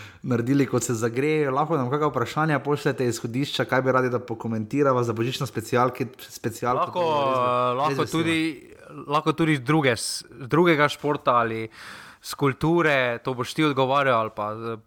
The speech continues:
Speaker 2: samo politike, ne, ostalo vse komentiramo.
Speaker 1: Ostalo pa vse, ja, to pa definitivno. Eh, tako da, ja, to je bil tristo osemindvajseti Offset in, Žiga, če se znajdete v Offsideu.
Speaker 2: Ja, si Jurca, ne, mislim.
Speaker 1: Ja, ja, ja,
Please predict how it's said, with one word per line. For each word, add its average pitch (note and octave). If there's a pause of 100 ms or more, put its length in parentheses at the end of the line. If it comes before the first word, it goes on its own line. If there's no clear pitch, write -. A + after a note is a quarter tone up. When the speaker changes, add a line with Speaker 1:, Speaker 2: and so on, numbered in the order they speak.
(840)
Speaker 2:
samo B3+
politike, G3+
ne, F#3
ostalo E3+
vse D3
komentiramo. G#2 (100)
Speaker 1:
Ostalo B2+
pa A2
vse, G#2+
ja, G#2+
to A#2
pa A2
definitivno. A2
Eh, - (420)
tako C#3
da, F3
ja, D#3+
to E3
je D3
bil C#3
tristo G3
osemindvajseti D#3+
Offset E3+
in, C#3+
Žiga, E3
če C#3+
se A#2+
znajdete E3+
v C3
Offsideu. D#3+ (340)
Speaker 2:
Ja, -
si -
Jurca, C#3+
ne, G#2+
mislim. C3 (260)
Speaker 1:
Ja, A#2
ja, F#2 (160)
ja, F2+